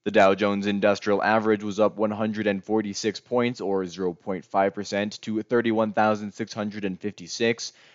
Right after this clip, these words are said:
The S and P five hundred index increased twelve points, or zero point three percent, to three thousand nine hundred and sixty-seven, but the Nasdaq Composite lost thirty-one points, or zero point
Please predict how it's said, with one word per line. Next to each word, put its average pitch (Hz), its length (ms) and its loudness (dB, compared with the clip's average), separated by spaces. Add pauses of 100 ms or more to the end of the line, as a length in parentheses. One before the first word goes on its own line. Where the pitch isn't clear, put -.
(120)
The 123 80 4
S 117 140 4
and 120 120 -2
P 123 160 -2
five 113 260 6
hundred 123 360 -4
index 117 400 2
increased 117 480 -6
twelve 127 360 0
points, 113 380 -2
or 95 300 0
zero 92 340 -2
point 92 340 -10
three 127 180 -2
percent, 123 420 -4 (220)
to 117 240 -2
three 127 200 0
thousand 107 420 4
nine 107 200 2
hundred 101 340 -6
and 90 160 -6
sixty-seven, 117 800 0 (340)
but 110 140 0
the 120 80 2
Nasdaq 117 480 4
Composite 92 540 -2
lost 104 380 2
thirty-one 104 580 -4
points, 104 360 -6
or 80 300 -8
zero 82 300 -10
point 85 280 -12